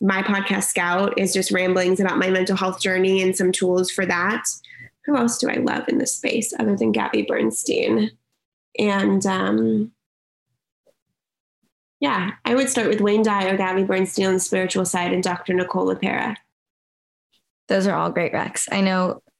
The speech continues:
Speaker 2: Gabby Bernstein was, like, the first book of that type, like, that I read, and I read The Universe Has Your Back, and I was like, "Holy shit." Like, it's, it's crazy when you start picking up books and resources and just investing in that.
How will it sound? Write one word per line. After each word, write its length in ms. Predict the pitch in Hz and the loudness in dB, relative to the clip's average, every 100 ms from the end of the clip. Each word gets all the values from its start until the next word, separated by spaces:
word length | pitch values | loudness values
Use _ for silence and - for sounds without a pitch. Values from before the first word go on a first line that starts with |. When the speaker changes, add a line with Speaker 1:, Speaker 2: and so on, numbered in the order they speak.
| _ | _
Speaker 2:
Gabby 280 | 190 170 180 | -2 0 0
Bernstein 480 | 180 170 - 180 175 | 0 -2 -2 0 0
was, 160 | 175 | 0
like, 220 | 180 - - | -2 -4 -2
the 100 | 180 | -2
first 500 | - 170 175 - 165 | 0 0 0 -2 -2
book 240 | 170 160 | -2 -2
of 200 | - 170 | -2 -2
that 240 | 160 170 - | 0 -2 -4
type, 360 | - 156 233 233 - | -2 0 0 -2 -8
like, 320 | - 190 180 - | -2 -2 0 0
that 140 | 202 | 0
I 120 | 202 | 2
read, 280 | 202 220 226 | 2 2 0
and 380 | 214 175 175 185 - - - | 0 2 0 0 -6 -6 -2
I 100 | 196 | 0
read 180 | 185 175 | 2 2
The 80 | |
Universe 400 | 170 170 165 175 | 2 2 0 -2
Has 200 | 185 175 | -2 -2
Your 80 | 175 | 0
Back, 260 | 170 180 - | -2 -2 -4
and 100 | 185 | -2
I 80 | - | -2
was 120 | - | -2
like, 200 | - - - _ | -4 -6 -16 _
"Holy 280 | - 220 208 | 0 2 2
shit." 520 | - 165 - - - - - - - - | 2 -2 -4 -6 -8 -8 -14 -14 -8 0
Like, 200 | 214 - | 0 2
it's, 600 | 208 202 190 - - - - _ _ _ _ _ - | 2 0 0 -2 -2 -4 -8 _ _ _ _ _ -4
it's 200 | 226 - | -2 0
crazy 360 | 262 214 180 | 2 2 4
when 140 | 175 175 | 2 2
you 80 | 180 | 2
start 280 | 180 170 | 0 0
picking 260 | 190 180 175 | -2 0 0
up 140 | 170 | 0
books 200 | 170 - | -2 -2
and 80 | 180 | 0
resources 600 | 170 165 170 165 170 170 | 0 0 0 0 0 0
and 340 | 170 160 160 - - _ - | 2 2 0 -2 -12 _ -2
just 200 | 196 190 | 0 2
investing 520 | 185 160 165 - - | 2 2 0 0 -2
in 80 | - | -2
that. 240 | - - | -4 -6